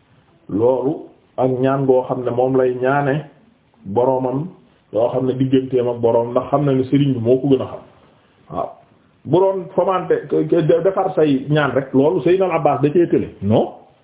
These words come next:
gis nañ Seydina Siddiq radiyallahu anhu ñëw ni Yonent saa saam mu ñaan, mu wax ko loo xam ne moom lay ñaan. Ñeneen ak ñeneen ñaata xadiis lañ fa gis? Ay sahaaba yu ñëw di wax, pourtant ku ci nekk ci ñoom manoon na defar ñaanu boppam di ko ñaan toog.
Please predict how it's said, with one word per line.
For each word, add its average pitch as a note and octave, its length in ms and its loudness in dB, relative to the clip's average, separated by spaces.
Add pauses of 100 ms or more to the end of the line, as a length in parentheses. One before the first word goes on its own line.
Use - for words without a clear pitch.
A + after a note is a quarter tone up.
(120)
gis D#3 200 2
nañ F#3+ 180 2
Seydina F3+ 280 2
Siddiq A#2 320 0 (380)
radiyallahu D#3+ 440 2
anhu D3+ 80 -4
ñëw D#3 140 2
ni D#3 80 0
Yonent D3+ 240 0
saa C#3+ 180 2
saam C#3+ 160 2
mu C#3+ 80 2
ñaan, C#3+ 300 0
mu D3 120 4
wax D3+ 160 -2
ko C#3+ 120 2
loo C#3 260 4
xam C#3 80 -2
ne C3 60 0
moom C3+ 160 0
lay C3 140 2
ñaan. F#2+ 200 -8 (680)
Ñeneen F4+ 400 2
ak D#4 100 0
ñeneen A#3+ 320 2
ñaata C4+ 280 0
xadiis F#3+ 200 0
lañ D#3 180 2
fa C3 100 2
gis? A2+ 140 -8 (800)
Ay E3+ 180 2
sahaaba F#3+ 300 0
yu D#3+ 80 2
ñëw D#3+ 180 2
di D3+ 80 2
wax, C#3+ 200 0
pourtant F#3+ 360 2
ku - 100 2
ci C4+ 100 2
nekk A#3+ 260 0
ci F#3+ 80 0
ñoom D#3+ 220 2 (1080)
manoon G#3 360 0
na G3+ 80 0
defar F3+ 300 0
ñaanu E3+ 320 0
boppam D#3 340 2
di D#3+ 60 2
ko D3+ 120 0
ñaan D#3+ 240 0
toog. - 240 0